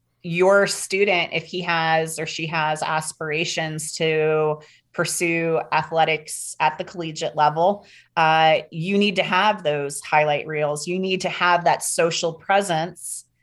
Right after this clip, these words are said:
for your child, so that stuff is accessible. And being able to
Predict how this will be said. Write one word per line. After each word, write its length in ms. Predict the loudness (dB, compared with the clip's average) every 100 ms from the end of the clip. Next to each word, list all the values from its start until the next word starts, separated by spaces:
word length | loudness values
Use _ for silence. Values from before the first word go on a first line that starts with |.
| _ _ _ _
for 320 | -2 2 2
your 240 | 2 -2
child, 680 | -2 0 4 4 4 2 -2 -8 _ _
so 500 | 0 4 6 6 4 2
that 180 | 2
stuff 260 | 0 -4 -4
is 120 | -6
accessible. 760 | -10 -4 -2 -2 -4 -4 -6 -2
And 720 | 2 4 6 6 6 4 0 -2
being 160 | 0
able 200 | 0 0
to 100 | -6